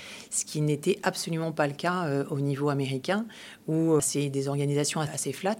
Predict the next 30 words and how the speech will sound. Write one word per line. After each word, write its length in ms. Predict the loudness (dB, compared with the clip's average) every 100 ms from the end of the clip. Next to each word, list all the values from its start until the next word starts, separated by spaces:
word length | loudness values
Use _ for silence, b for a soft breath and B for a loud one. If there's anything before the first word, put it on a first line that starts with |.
| -6
qui 140 | -6 -4
vous 120 | -2
permet 320 | 0 2 0
justement, 640 | -2 -4 -4 -2 0 0
euh, 240 | -2 -2 -4
bah, 160 | -2
de 100 | -2
vous 160 | -4 -2
donner, 400 | 0 0 0 0
euh, 140 | 0 -2 -4
des 180 | -2 -2
opportunités, 920 | 0 -4 -4 -2 -2 0 4 6 6
euh, 80 | 4
peut-être 460 | -2 -4 -4 -4 -4
que 260 | -2 -2 -4 B B B -6
vous 100 | 0
n'avez 240 | 2 2
pas 140 | 0 -2
forcément 640 | 0 -2 0 0 0 -2
tout 160 | -4 -4
de 60 |
suite 320 | -4 -4 -2
chez 120 | -2 0
les 120 | -2
Français 500 | -2 -4 -2 0 0
qui 280 | -2 -6 -4
vont 180 | -2 0
regarder 600 | 0 2 0 2 2 4
l'expérience, 1040 | 2 0 -2 -2 -6 -4 -4 -2 -2 -2
attendre, 680 | -2 -2 -2 0 0 -2